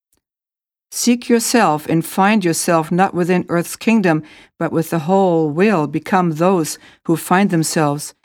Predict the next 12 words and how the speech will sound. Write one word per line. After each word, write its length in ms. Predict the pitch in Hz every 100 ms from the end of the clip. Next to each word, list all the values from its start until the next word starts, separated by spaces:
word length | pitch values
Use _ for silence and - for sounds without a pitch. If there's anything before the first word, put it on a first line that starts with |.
| _ _
within 300 | 170 165 165
God's 340 | 160 170 175 -
kingdom 540 | - 202 180 156 151 - _ _
and 120 | 160 151
attract 680 | 156 - 175 165 165 - -
to 140 | 165
themselves 640 | 160 160 - 170 160 160
the 100 | -
heavenly 500 | 156 170 165 151 151
and 160 | 143 147
divine 440 | 147 151 156 156
mystery 480 | 151 147 - 151 147